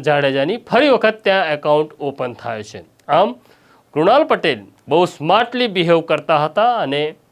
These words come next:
આખી ઘટનાને અંજામ આપતા હતા. ઠીકરું ફૂટે તો સિંગરખિયા કે જાડેજાના માથે ફૂટે તેવી વ્યવસ્થા કરી હતી. પણ મામલો ગરમાતા સૌથી પહેલા સબ ઇન્સ્પેક્ટર ભાવેશ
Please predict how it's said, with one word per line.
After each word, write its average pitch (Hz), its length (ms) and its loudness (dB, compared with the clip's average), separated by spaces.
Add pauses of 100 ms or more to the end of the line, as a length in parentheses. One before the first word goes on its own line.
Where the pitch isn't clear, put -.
(300)
આખી 147 400 -6
ઘટનાને 160 480 0 (140)
અંજામ 208 400 2
આપતા 135 320 -4
હતા. 175 200 -6 (640)
ઠીકરું 285 440 2
ફૂટે 277 280 2 (580)
તો 160 120 -2
સિંગરખિયા 226 640 2
કે 226 160 2
જાડેજાના 175 500 2
માથે 185 300 2 (100)
ફૂટે 139 240 -4 (120)
તેવી 135 280 -6
વ્યવસ્થા 127 480 -4
કરી 104 240 -10
હતી. 98 180 -20 (440)
પણ 170 180 -2
મામલો 208 340 2 (380)
ગરમાતા 175 560 2 (560)
સૌથી 220 380 2
પહેલા 165 280 2 (440)
સબ 151 180 -4
ઇન્સ્પેક્ટર 202 480 -4 (140)
ભાવેશ 143 360 2